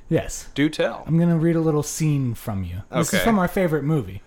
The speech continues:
Speaker 2: Oh, crap.
Speaker 1: This
Speaker 2: Not
Speaker 1: is
Speaker 2: that
Speaker 1: from,
Speaker 2: one.
Speaker 1: uh, Attack of the Clones.
Speaker 2: Okay.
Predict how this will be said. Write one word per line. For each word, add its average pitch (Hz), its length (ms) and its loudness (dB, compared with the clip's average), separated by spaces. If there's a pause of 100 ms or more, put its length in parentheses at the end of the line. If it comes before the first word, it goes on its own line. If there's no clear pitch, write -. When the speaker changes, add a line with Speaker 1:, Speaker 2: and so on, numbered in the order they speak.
(160)
Speaker 2:
Oh, 131 160 4
crap. - 540 0
Speaker 1:
This 160 160 0
Speaker 2:
Not 202 60 4
Speaker 1:
is - 80 -2
Speaker 2:
that 170 100 6
Speaker 1:
from, 165 100 6
Speaker 2:
one. 147 160 2
Speaker 1:
uh, 143 160 -4
Attack 156 280 -4
of 135 60 -6
the 131 60 -4
Clones. 101 540 -4
Speaker 2:
Okay. 151 480 -2